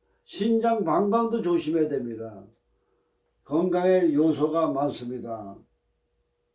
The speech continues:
그 운세는 초년에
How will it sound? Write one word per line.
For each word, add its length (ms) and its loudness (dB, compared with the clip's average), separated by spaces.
그 80 -2
운세는 1080 0
초년에 720 0